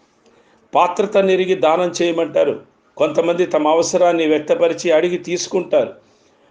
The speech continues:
మరికొంతమంది అస్సలు మనసు బయట పెట్టరు. వాళ్ళ మనసు మైన-, మనమే కనిపెట్టాలి. వాళ్ళు అన్నం తినలేదు, వాళ్ళు ఏమీ తీసుకోలేదు, వాళ్ళు ఏం పస్తులు ఉంటున్నారు, ఇవన్నీ మనమే గమనించేసేసి వాళ్ళకి సాయం చేసి పెట్టాలి. అప్పుడు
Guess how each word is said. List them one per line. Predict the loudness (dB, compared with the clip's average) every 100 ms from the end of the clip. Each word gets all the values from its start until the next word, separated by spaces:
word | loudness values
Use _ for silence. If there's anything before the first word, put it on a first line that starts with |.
| _
మరికొంతమంది | 0 2 2 0 0 0 0 2
అస్సలు | 2 0 -2 0 0 -4 -6
మనసు | -4 -2 -2
బయట | 0 0 0 0
పెట్టరు. | -2 0 -4 -4 -14 _ _ -20
వాళ్ళ | -6 -4
మనసు | -2 -2 -4 -4
మైన-, | -4 -2 -2 -4
మనమే | -4 -2 0 -2
కనిపెట్టాలి. | 0 -2 0 0 0 0 -2 -12 -20 _ _
వాళ్ళు | -6 -4
అన్నం | -2 -2
తినలేదు, | -2 -2 0 0 0 -2 -8 _ _ _ -10
వాళ్ళు | -6 -4
ఏమీ | -2 -2
తీసుకోలేదు, | -4 -4 -6 0 2 4 2
వాళ్ళు | 0 0 2
ఏం | 0 0
పస్తులు | -2 -2 -2 -2
ఉంటున్నారు, | -2 -2 -2 0 -2
ఇవన్నీ | -4 -6 -4 -4
మనమే | -2 0 0 0
గమనించేసేసి | 0 0 -4 -4 -6 -4 -8 -8 -10 -12 _ _ _ -2
వాళ్ళకి | 0 0 -2
సాయం | -2 0 2 0
చేసి | -2 -4 -4
పెట్టాలి. | -4 0 -2 -2 -6 _ _ _ _ _
అప్పుడు | -6 -2 0 0 -2